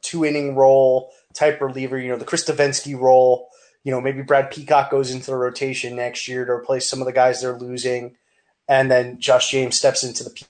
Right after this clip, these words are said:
Peacock role where he gives you, you know, an inning plus, two innings every now and then. And because the fastball ticks up in that role, it doesn't matter that it's so straight.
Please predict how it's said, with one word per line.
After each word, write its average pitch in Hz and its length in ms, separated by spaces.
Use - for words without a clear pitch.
Peacock 123 380
role 120 300
where 120 220
he 120 140
gives 123 240
you, 120 300
you 127 80
know, 110 280
an 135 100
inning 123 220
plus, 123 440
two 139 200
innings 117 400
every 127 220
now 120 240
and 120 120
then. 143 320
And 131 380
because 156 380
the 143 80
fastball 143 1000
ticks - 440
up 175 220
in 139 160
that 127 260
role, 127 480
it 147 100
doesn't 147 260
matter 139 380
that 117 160
it's 110 120
so 110 180
straight. - 760